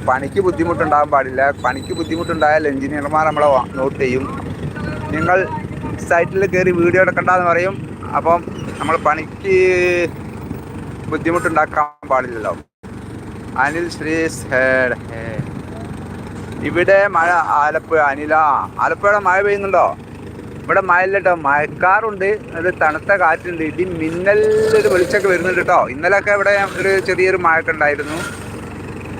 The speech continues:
എന്തായാലും കേരളത്തിൽ ഒരു മഴൻ്റെ ഒരു കോളൊക്കെ ഉണ്ടല്ലേ. എവിടെ പോയി നമ്മുടെ കോൺക്രീറ്റ് വണ്ടി? എവിടെ പോയി? സിയർ സേട്ട്, ഹായ്, ഹായ്.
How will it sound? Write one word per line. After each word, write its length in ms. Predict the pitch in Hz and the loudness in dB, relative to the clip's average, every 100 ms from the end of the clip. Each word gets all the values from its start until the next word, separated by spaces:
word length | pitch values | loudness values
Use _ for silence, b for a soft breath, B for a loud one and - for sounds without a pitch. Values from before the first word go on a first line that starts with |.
| - | -10
എന്തായാലും 380 | - 190 196 208 202 | 0 2 2 0 0
കേരളത്തിൽ 460 | 180 185 196 196 208 208 202 - - - - - - | 0 2 0 -2 0 0 -2 -6 -8 -6 -6 -6 -2
ഒരു 80 | 196 190 | 0 2
മഴൻ്റെ 280 | 190 202 208 | 2 2 -2
ഒരു 60 | 202 | 2
കോളൊക്കെ 280 | 190 196 196 | 2 4 2
ഉണ്ടല്ലേ. 260 | 190 185 156 - - - - - - - - - - - - - - - - - - - | 2 4 2 0 -10 -12 -12 -12 -12 -12 -12 -12 -12 -10 -10 -10 -10 -10 -8 -8 -6 -2
എവിടെ 180 | 143 175 | 2 2
പോയി 160 | 190 196 190 | 4 4 4
നമ്മുടെ 220 | 196 196 190 - - | 4 2 2 -4 2
കോൺക്രീറ്റ് 500 | 147 170 175 196 208 | 2 2 0 0 2
വണ്ടി? 160 | 214 208 | 2 2
എവിടെ 140 | 196 196 | 2 0
പോയി? 180 | 185 185 180 208 214 196 - - - - - - - - - - | 2 2 2 -2 -4 -4 -6 -6 -8 -8 -8 -8 -8 -8 -8 -2
സിയർ 300 | 185 208 220 - | 2 4 2 0
സേട്ട്, 420 | - 226 226 226 - - - - - - - | 0 2 2 0 -4 -12 -12 -12 -12 -10 0
ഹായ്, 420 | 180 208 214 220 226 190 | 4 4 4 2 0 2
ഹായ്. 460 | 196 196 196 208 | 2 4 2 0